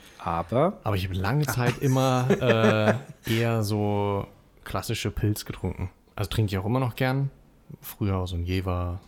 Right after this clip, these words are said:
Speaker 2: so ein, äh, Einbecker, ein Tannenzäpfle geht natürlich auch.
Speaker 1: Na gut, Tannenzäpfle,
Speaker 2: Ähm,
Speaker 1: das ist natürlich
Speaker 2: in der W G bei uns war es irgendwie, ich weiß nicht warum, immer Bitt. Ähm,
Speaker 1: Mhm.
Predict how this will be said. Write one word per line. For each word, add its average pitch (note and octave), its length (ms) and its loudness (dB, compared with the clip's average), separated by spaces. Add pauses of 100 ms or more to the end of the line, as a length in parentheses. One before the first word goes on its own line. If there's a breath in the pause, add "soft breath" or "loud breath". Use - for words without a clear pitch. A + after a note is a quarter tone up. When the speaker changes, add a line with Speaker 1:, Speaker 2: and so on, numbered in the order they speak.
(100)
Speaker 2:
so - 200 -10
ein, F2 280 -4 (120)
äh, F2+ 180 -4 (100)
Einbecker, F2+ 800 -4 (640 soft breath)
ein F#2 460 -2
Tannenzäpfle A2 580 -2
geht A2+ 180 -12
natürlich - 280 -16
auch. G2 300 0
Speaker 1:
Na C3 60 -2
gut, G2 220 -4
Tannenzäpfle, F#2 560 -2
Speaker 2:
Ähm, D3 60 -2
Speaker 1:
das - 160 -10
ist - 200 -16
natürlich G#2+ 420 -8 (160)
Speaker 2:
in G#2+ 100 0
der G2 120 2
W F#2+ 120 2
G G#2+ 200 0
bei G2+ 80 2
uns F#2+ 300 0
war F#2+ 120 0
es F#2 120 -4
irgendwie, F#2+ 260 -2
ich - 160 -10
weiß F#2+ 220 -2
nicht F#2+ 160 -2
warum, F#2+ 300 -2
immer F#2 200 -2
Bitt. - 300 -4 (720 soft breath)
Ähm, G2 260 0
Speaker 1:
Mhm. F#2+ 300 0